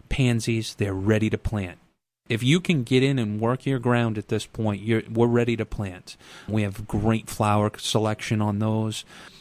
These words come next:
We'll be in the next couple weeks, probably opening Scarborough and Kennebunk. Uh, they're still closed, but we're working diligently to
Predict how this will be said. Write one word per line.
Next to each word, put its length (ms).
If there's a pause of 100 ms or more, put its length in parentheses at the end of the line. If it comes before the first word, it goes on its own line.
(260)
We'll 180
be 200
in 80
the 80
next 340
couple 340
weeks, 440
probably 560
opening 680
Scarborough 540
and 120
Kennebunk. 580 (380)
Uh, 280
they're 160
still 280
closed, 600 (140)
but 240
we're 140
working 440
diligently 640
to 380